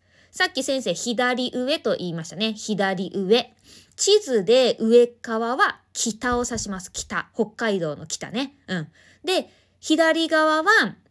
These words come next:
西日本ですね。日本の左側、西日本って言いますね。なので西。つまり、冬の季節風は北西となります。北西。北に西という漢字を書いて北西です。覚えていきましょう。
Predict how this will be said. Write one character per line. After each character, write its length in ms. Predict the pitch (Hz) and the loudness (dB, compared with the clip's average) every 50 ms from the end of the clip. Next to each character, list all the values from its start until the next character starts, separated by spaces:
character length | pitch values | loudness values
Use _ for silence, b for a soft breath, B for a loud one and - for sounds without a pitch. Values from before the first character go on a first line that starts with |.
| _ - | _ 0
西 360 | 202 233 247 - - 277 285 | 2 2 2 2 0 -2 0
日 160 | 269 269 269 | 0 0 -2
本 340 | 262 208 254 240 196 170 - - | -2 -4 -4 -4 -4 -6 -8 -12
で 80 | - 170 | -14 -10
す 80 | 160 240 | -6 -4
ね。 240 | 262 285 269 - _ _ _ - | -4 -4 -6 -8 _ _ _ -2
日 100 | 196 214 | 0 0
本 260 | 233 226 247 254 240 214 | 0 2 0 0 0 -2
の 80 | 185 | -2
左 380 | 180 - 214 185 185 180 185 180 | -4 -4 -2 -2 0 -2 -2 -4
側、 260 | - - 175 170 170 | -4 -4 -4 -2 -2
西 300 | 170 202 208 208 - 214 | 0 0 0 0 0 0
日 160 | 208 208 220 | 0 0 0
本 200 | 226 247 226 196 | -2 -4 -6 -6
っ 0 | 170 | -6
て 60 | - | -8
言 80 | 165 165 | -10 -10
い 40 | 160 | -10
ま 100 | 165 165 | -10 -10
す 120 | - 196 | -8 -6
ね。 200 | 226 254 254 b b b b b | -6 -6 -6 b b b b b
な 120 | 269 285 | -2 -2
の 140 | 262 220 180 | -2 -2 -4
で 120 | 156 147 | -4 -4
西。 460 | 156 180 202 196 - 254 254 - - - | -2 0 0 0 0 0 -2 -2 -4 -8
つ 100 | - 311 | -8 -6
ま 80 | 311 | 0
り、 240 | 302 403 403 294 - B B B | 2 2 2 2 0 B B B
冬 340 | B - 285 302 349 392 | B 2 4 4 4 4
の 140 | 403 403 403 | 2 0 -2
季 140 | 403 - 339 | -4 -4 -4
節 340 | - - 359 339 - 349 349 | -2 -2 -2 -2 -4 -6 -6
風 300 | - - 233 202 170 156 | -4 -2 -2 -2 0 0
は 340 | 147 233 269 233 180 - - b b b b b b | 2 2 2 2 2 -2 -8 b b b b b b
北 480 | b - 269 240 240 - - 370 403 415 | b 4 6 6 4 4 2 4 4 4
西 640 | 403 - - 349 359 349 - - 302 311 - - _ _ _ - | 4 0 0 0 0 0 0 0 -2 -2 -2 -4 _ _ _ -2
と 120 | 330 311 | 0 0
な 100 | 254 214 | 0 0
り 80 | 190 170 | 0 -2
ま 100 | 139 139 | -4 -8
す。 160 | - - - _ _ _ | -12 -16 -18 _ _ _
北 480 | - 262 233 226 - - - 339 320 - | 2 4 4 4 2 0 -2 -2 -2 -2
西。 320 | - - - 302 269 - - 277 277 - _ _ _ _ _ _ _ b b b b b b b | -2 0 2 2 2 2 0 -2 -4 -4 _ _ _ _ _ _ _ b b b b b b b
北 340 | - 277 254 - 302 285 | -6 -4 -2 0 0 0
に 180 | 285 294 294 269 | 2 0 0 2
西 400 | 240 240 247 - - 349 339 - | 2 2 2 2 2 0 -2 -2
と 180 | - - 254 214 | -2 0 2 2
い 80 | 208 | 2
う 60 | 196 | 2
漢 200 | 190 - 202 190 | 0 -4 -6 -6
字 120 | 185 185 208 | -4 -4 -4
を 80 | 196 - | -4 -4
書 80 | 233 | -4
い 80 | 240 262 | -4 -2
て 160 | - 427 294 | -2 -2 -2
北 380 | - - 233 208 214 - 302 294 | -2 -2 -2 -2 -2 -2 -6 -4
西 320 | - - 262 240 233 220 | -2 0 2 2 2 2
で 120 | 202 277 320 | 2 0 0
す。 120 | - - | 0 -2
覚 180 | - 240 277 269 | 0 2 4 4
え 40 | 214 | 2
て 60 | 214 | 0
い 40 | 208 | -4
き 80 | 233 | -6
ま 80 | 269 370 | -4 -2
し 80 | 381 480 | 0 0
ょ 120 | - | 0
う。 20 | - | -2